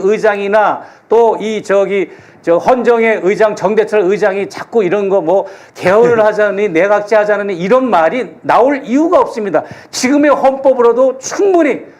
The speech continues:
Speaker 1: 통일을 완수할 수 있는 헌법 조항이 들어가 있고, 얼마든지 대통령, 사람이 문제지 대통령 직제 제-, 제도가 문제가 아닙니다.
Speaker 2: 네.
Speaker 1: 그렇기 때문에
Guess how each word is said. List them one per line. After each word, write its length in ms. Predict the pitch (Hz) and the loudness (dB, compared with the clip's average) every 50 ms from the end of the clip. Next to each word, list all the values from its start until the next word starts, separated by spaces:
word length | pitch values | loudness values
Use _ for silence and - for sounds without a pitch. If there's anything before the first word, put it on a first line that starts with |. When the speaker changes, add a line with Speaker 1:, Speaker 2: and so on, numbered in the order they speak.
| _ _ _ _ _ _ | _ _ _ _ _ _
Speaker 1:
통일을 460 | - 294 311 311 302 285 262 277 262 | 0 2 2 4 2 2 2 2 2
완수할 480 | 233 185 196 220 214 214 240 233 220 214 | 2 2 0 0 0 0 2 2 2 0
수 120 | - 240 | -2 -4
있는 200 | 220 208 208 220 | -4 -2 0 0
헌법 420 | - 208 233 226 233 233 208 226 - | 0 0 -2 0 0 0 -2 0 -2
조항이 280 | 220 208 202 208 - | -2 -2 -2 -2 -6
들어가 340 | - - 190 220 269 285 254 | -2 0 0 2 2 2 2
있고, 420 | 226 - - - 185 147 - - - - - - _ _ | 0 -2 -2 -2 -2 -2 -2 -8 -16 -20 -20 -20 _ _
얼마든지 560 | - 196 277 302 311 294 - 277 247 254 240 - | 0 0 2 4 2 2 2 0 -2 -2 -4 -2
대통령, 640 | 185 202 208 208 - 214 208 214 214 214 208 202 208 - - - | -2 -4 -4 -2 -4 -4 -2 0 0 -2 -2 -2 -6 -12 -20 -20
사람이 540 | - - - 170 196 220 254 269 269 302 294 | -10 -4 -2 0 2 2 2 2 2 2 2
문제지 480 | 262 233 214 185 185 185 160 254 254 | 0 0 0 -2 -4 -4 -2 -4 -4
대통령 540 | - - 175 175 - 196 202 208 233 226 226 | -2 -2 -4 -2 -2 -4 -2 -2 -2 -2 -4
직제 380 | - - - - _ 233 220 214 | -10 -14 -14 -8 _ -2 -2 -2
제-, 220 | - - 180 170 170 - - | -2 -4 -6 -6 -6 -10 -18
제도가 400 | _ - 214 190 - 214 214 220 | _ -4 0 0 2 2 2 2
문제가 380 | 208 190 185 151 170 156 196 214 | 0 -2 -2 -2 0 0 0 0
아닙니다. 640 | 160 - 156 196 247 165 226 160 139 147 165 160 - - - - | 0 -2 -2 -2 -2 0 0 0 0 0 -2 -2 -4 -8 -8 -4
Speaker 2:
네. 80 | 139 135 | 0 0
Speaker 1:
그렇기 180 | - 208 - 113 - | 2 2 0 0 0
때문에 480 | - - - - 233 226 196 - - | 0 -2 0 0 0 0 0 -2 -6